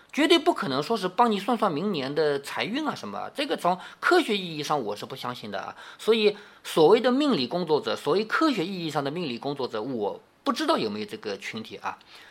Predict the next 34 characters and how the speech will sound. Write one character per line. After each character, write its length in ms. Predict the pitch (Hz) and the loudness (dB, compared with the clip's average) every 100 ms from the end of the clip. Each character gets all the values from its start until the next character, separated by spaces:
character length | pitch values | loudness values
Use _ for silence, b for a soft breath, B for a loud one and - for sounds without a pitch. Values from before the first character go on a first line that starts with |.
| B B B | B B B
这 160 | - 233 | 2 2
里 160 | 170 | 2
的 120 | 131 139 | 2 0
序 280 | - 226 | 0 -2
言 140 | 151 131 | -2 -2
说， 160 | 147 143 | -2 -2
这 200 | 294 262 | 0 2
些 160 | 214 | 2
人 180 | 160 139 | 2 0
不 180 | - 220 | 0 -2
是 120 | 220 | -2
真 300 | 190 294 285 | -4 -2 0
正 180 | 254 156 | 0 -2
的 220 | 113 - | -2 -4
命 220 | - 214 151 | 0 0 0
理 120 | 104 | -4
工 220 | 110 123 | -6 -6
作 140 | 120 | -4
者， 280 | 117 101 - B B | -4 -6 -8 B B
更 280 | 320 269 151 | 4 4 2
不 200 | - 147 | -2 -4
是 260 | - 120 - | -4 -6 -6
周 280 | - 294 262 | 0 0 0
易 340 | - 220 127 | -4 -6 -6
研 180 | 98 95 | -8 -8
究 220 | 101 107 | -8 -8
者， 220 | 104 98 - _ _ - | -6 -8 -10 _ _ 0
不 80 | 262 | 0
是 120 | 269 | 2
研 160 | 139 | 0
究 140 | 120 120 | 0 -4
易 160 | 139 | -6
经 240 | 95 107 104 | -10 -10 -10
的。 160 | 90 | -12